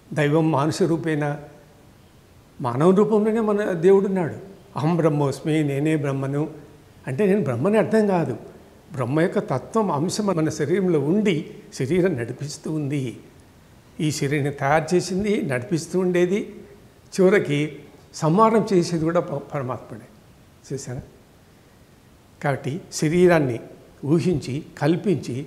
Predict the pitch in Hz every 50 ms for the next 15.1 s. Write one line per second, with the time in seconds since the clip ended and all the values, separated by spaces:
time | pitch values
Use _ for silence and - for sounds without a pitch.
0 | - - 139 123 147 151 156 196 202 175 - - 120 127 143 - - - - 139
1 | 139 139 135 160 202 190 - - 139 131 147 - - - - - - 170 185 -
2 | 233 190 - 226 196 170 - 208 180 143 147 139 156 190 170 - - 202 165 196
3 | 160 110 - - - - - - - - - - _ _ - - _ _ - 147
4 | 151 160 151 - 202 190 156 139 160 170 165 - - 190 185 185 175 147 - -
5 | - 120 110 - - - - - - - - - 175 180 165 175 170 175 - 180
6 | 196 180 165 170 175 - 151 131 113 120 117 - - - - - - - - -
7 | - - - - - - - - - - - 175 180 190 185 180 185 202 202 208
8 | 202 - - 208 190 190 - 226 190 220 214 214 - 196 185 180 233 208 202 208
9 | 185 165 208 196 196 202 143 160 175 - - 156 170 170 220 196 - 233 143 151
10 | 175 196 226 240 233 - - 254 247 220 226 214 127 - - - - - - -
11 | - - 170 139 127 131 151 175 165 - 226 190 185 156 147 151 147 156 208 185
12 | 220 240 214 214 214 202 202 180 135 - - - - - - - - - - -
13 | - - - - - - 131 147 185 190 240 220 233 233 233 233 208 - 180 120
14 | - 131 160 180 170 202 180 160 208 226 214 240 220 180 214 196 139 - - 113
15 | -